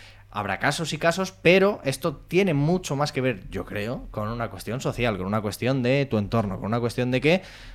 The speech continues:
pues si en mi casa se lee, veo a mi padre leer y leo mucho y se le aprecia mucho la literatura, pues es posible que mis inquietudes caminen por ese, por ese sitio. Pero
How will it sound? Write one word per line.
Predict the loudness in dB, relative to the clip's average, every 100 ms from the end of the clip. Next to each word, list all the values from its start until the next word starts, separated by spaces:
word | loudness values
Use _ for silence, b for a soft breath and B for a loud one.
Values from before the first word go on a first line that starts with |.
| -8
pues | -4 -4
si | -4
en | -4 -4
mi | 0
casa | 0 0
se | -4 -2 -2 0 -2 -2 -2
lee, | 0 0 0 -4 -4
veo | 0 0
a |
mi | 0
padre | 0 0 0
leer | 0 0
y | 0
leo | 0 0 2
mucho | -2 -4 -8
y | -10
se | -8 -4
le | -4
aprecia | -4 -4 -4
mucho | -4 -2
la | -2
literatura, | 0 0 0 2 2 0 B B B B B -20 -20 -12
pues | -8
es | -8
posible | -6 -4 -4 -4
que | -4
mis | -6
inquietudes | -8 -8 -4 -4 -4 -12 -8
caminen | -4 -2 -2 -4
por | -6
ese, | -6 -8 -6 -6
por | -8 -10
ese | -10
sitio. | -6 -4 0
Pero | 2 2